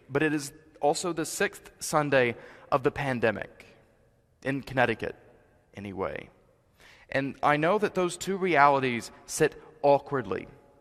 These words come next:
with each other. Our world is still in the midst of a Lent of sorts, even while we are proclaiming, "Alleluia,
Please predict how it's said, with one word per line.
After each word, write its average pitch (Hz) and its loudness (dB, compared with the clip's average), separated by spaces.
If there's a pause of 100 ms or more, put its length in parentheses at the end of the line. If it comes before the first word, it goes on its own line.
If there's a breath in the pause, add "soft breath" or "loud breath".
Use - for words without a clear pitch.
(220)
with 120 -4
each 120 -8
other. 92 -6 (1300 loud breath)
Our 139 4
world 139 2 (440 loud breath)
is 131 -4
still 165 4
in 147 2
the 131 0
midst - -2 (320 soft breath)
of 120 0
a 131 6
Lent 131 2 (420 loud breath)
of 110 -4
sorts, - -12 (920)
even 151 0
while 120 6
we 120 0
are 117 2
proclaiming, 110 -4 (100)
"Alleluia, 110 0